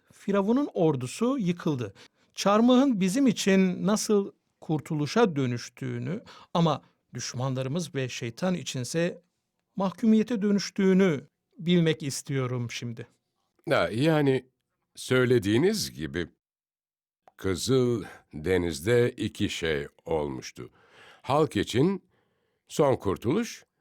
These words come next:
Speaker 2: ve Firavun'un yok edilmesi. Mezmurlar yüz otuz altıda kararlı sevgisi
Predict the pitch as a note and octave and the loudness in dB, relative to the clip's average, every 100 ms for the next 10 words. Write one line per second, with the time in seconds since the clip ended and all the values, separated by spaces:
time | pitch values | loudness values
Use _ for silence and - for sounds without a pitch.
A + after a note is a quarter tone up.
0 | _ D2 G2 - G2 G2 F#2+ C3 B2 F2 | _ -4 -2 -2 0 0 2 2 4 2
1 | - C2+ C2 C#2 - E2 - C#3 C3+ D3 | -2 -6 -6 -6 -6 -10 -2 0 2 2
2 | D3+ D3 C#3 F2 G2+ F2+ G2+ - E2 F2+ | 4 4 2 0 -2 0 -2 -2 -2 0
3 | D#2+ - F2+ C#2 C#3 G3 - F2+ E2+ E2 | 0 -2 -8 0 0 0 -2 -2 0 0
4 | E3 - G2 D2 C2+ - F2 | 0 -2 0 -2 -4 -6 -6